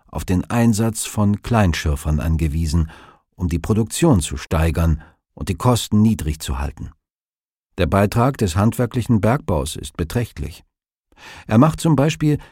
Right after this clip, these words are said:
sechsundzwanzig Prozent des weltweiten Angebots des Metalls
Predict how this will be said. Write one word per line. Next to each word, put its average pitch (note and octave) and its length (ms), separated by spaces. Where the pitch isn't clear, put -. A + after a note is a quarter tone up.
sechsundzwanzig D#3+ 840
Prozent G#2 500
des D#2 200
weltweiten A#2+ 560
Angebots G2 720
des D#2+ 220
Metalls F#2 520